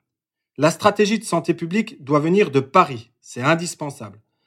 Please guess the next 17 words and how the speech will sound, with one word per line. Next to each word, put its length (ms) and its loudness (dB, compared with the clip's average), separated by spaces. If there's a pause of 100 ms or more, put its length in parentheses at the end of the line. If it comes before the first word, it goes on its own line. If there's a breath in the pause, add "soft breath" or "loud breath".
(260)
Mais 80 -4
la 140 4
mise 200 4
en 160 6
œuvre 160 2
doit 200 0
être 240 -4
confiée 440 -4
sur 220 -4
la 80 4
base 240 2
d'un 140 -6
contrat 340 -12
moral 480 2
devant 220 -6
les 120 -6
Français 520 -4